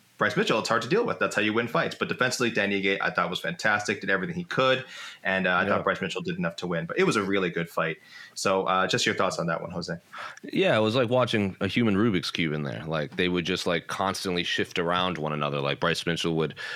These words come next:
Speaker 2: attempt to transition or a takedown, and, and Dan Ige would defend takedowns beautifully.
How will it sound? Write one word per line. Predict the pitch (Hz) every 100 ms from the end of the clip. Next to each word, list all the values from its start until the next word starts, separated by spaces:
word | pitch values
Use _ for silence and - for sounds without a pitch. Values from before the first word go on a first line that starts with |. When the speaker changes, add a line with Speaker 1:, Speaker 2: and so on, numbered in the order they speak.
| -
Speaker 2:
attempt | - 110 92
to | 80
transition | 90 85 90 87
or | 82
a |
takedown, | 78 87 82 87 85
and, | 82 85
and | 101 98
Dan | 120 123
Ige | 127 120 101
would | 92 90
defend | 92 - 117 110 92
takedowns | 95 90 90 78 73
beautifully. | 69 85 101 101 82 - 73 69